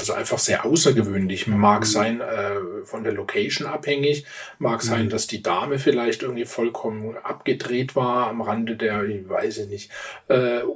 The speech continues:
Speaker 1: oder dass die Rahmenbedingungen irgendwie irre waren, ständig gestört wurdest oder, äh, in-, inmitten der Love Parade in Berlin habt ihr, äh,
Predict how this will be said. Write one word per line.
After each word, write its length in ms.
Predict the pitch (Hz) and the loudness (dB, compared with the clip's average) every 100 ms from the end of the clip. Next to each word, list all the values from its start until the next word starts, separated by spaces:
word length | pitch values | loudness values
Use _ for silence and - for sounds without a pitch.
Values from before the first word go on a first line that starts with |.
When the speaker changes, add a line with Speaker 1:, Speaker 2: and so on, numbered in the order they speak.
| - | -2
Speaker 1:
oder 320 | 156 135 120 | 0 2 0
dass 240 | 110 110 | 0 -2
die 120 | - | -2
Rahmenbedingungen 920 | 107 - 156 156 135 143 143 139 135 | -4 -2 -2 -4 -6 -4 0 2 2
irgendwie 420 | 131 131 135 135 147 | 2 0 0 0 0
irre 380 | 160 147 135 | 0 6 6
waren, 340 | 117 113 113 113 | 6 2 2 0
ständig 480 | - 120 117 117 - | -2 -4 -6 -8 -6
gestört 640 | - - - 110 127 - | -2 0 2 2 0 -4
wurdest 580 | 135 151 143 139 135 - | 0 2 4 2 0 -2
oder, 520 | 156 139 120 120 139 | -2 -2 -2 -4 -6
äh, 140 | 143 151 | -4 -4
in-, 420 | 156 165 147 165 | -6 -10 -8 -8
inmitten 400 | 143 143 151 139 | -6 -6 -6 -4
der 140 | 123 | 0
Love 300 | 113 113 127 - | 0 0 -2 0
Parade 420 | 135 120 127 - - - - - | 0 2 -2 -6 -14 -16 -16 -8
in 120 | 139 131 | -2 0
Berlin 340 | 120 120 135 | 0 0 2
habt 260 | - 113 135 | 2 0 -6
ihr, 160 | 123 | -4
äh, 680 | 120 117 120 107 110 113 | -2 -2 -2 2 2 2